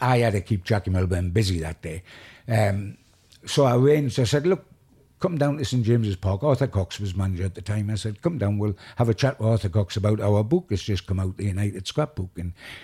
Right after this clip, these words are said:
get some publicity in Arthur's thoughts." So we did that. Arthur was in on what was happening. It was absolutely wonderful. The only trouble came when it come to lunchtime, because, uh,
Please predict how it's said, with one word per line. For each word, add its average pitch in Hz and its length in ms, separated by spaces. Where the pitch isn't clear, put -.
get 104 160
some 95 220
publicity 98 540
in 92 100
Arthur's 95 380
thoughts." 101 260
So - 80
we 123 140
did 131 240
that. 92 200
Arthur 120 300
was 110 160
in 107 180
on 92 440
what 101 180
was 98 140
happening. 92 320
It - 680
was 95 60
absolutely 127 540
wonderful. 98 520
The 123 160
only 151 200
trouble 110 320
came 101 240
when 104 140
it 101 100
come 110 160
to 104 100
lunchtime, 107 560
because, 90 380
uh, 107 160